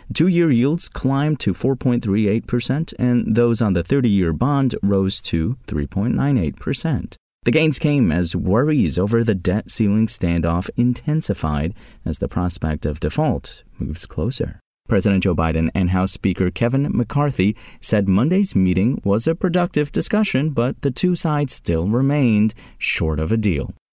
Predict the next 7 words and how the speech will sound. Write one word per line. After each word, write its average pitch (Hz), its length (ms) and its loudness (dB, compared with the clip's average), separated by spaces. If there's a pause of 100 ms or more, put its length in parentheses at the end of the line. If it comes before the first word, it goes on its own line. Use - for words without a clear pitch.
(120)
McCarthy 117 580 0
said 78 240 0
he 147 240 2
anticipates 85 720 -2
talking 90 480 0
with 80 180 -2
Biden 87 360 2